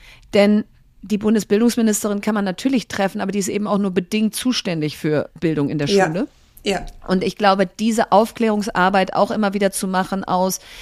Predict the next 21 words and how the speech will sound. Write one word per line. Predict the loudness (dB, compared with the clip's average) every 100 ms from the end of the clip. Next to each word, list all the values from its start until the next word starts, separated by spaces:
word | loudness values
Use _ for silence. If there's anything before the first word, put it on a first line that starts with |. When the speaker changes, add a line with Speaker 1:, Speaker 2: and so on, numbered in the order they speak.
| -14 0
Speaker 1:
nicht | 0 0
die | 2
öffentlichkeitswirksamen | 2 2 -2 -4 0 -2 0 -2 -2 0 0 0
Auftritte, | 0 0 -2 -6 -2 0 -2
sondern | -2 -2 0 0 0 -2 -6 -20 -20 -20 -20 -18
die | -4 -2
Staatssekretärin, | 0 4 4 4 -2 0 -4 -2 -2 0 0 2 2 0 -2 0
derjenige | 2 2 0 -2 -2 -2 -2 -2
im | 0
Referat, | 2 0 0 0 2 2 0 0
der | 2 2
für | -2 -4 0 -2
zuständig | -4 -6 -4 -2 -2 -2 -4
ist, | -4 -2 -2 -2
das | -2 -4
ist | -6
wichtig. | -6 -6 -6 -6 -6 -8 -6
Und | -6
ich | -6 -2
glaube, | -2 0
da | 2 4 4